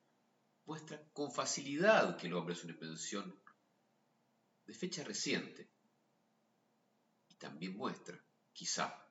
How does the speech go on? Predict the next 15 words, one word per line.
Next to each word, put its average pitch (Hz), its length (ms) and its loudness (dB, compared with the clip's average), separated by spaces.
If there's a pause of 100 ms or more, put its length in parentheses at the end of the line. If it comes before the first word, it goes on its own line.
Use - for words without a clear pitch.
(520)
su - 260 -6
próximo - 520 0
fin, - 400 -12 (2000)
el - 160 -16
fin 64 260 -16
del - 160 -16
hombre. - 300 -20 (1600)
Si - 140 0
esas 196 200 4
disposiciones 208 1300 6 (640)
desaparecieran 139 840 2
tal 165 200 6
como 147 160 2
aparecieron, 113 960 4 (260)
si - 560 2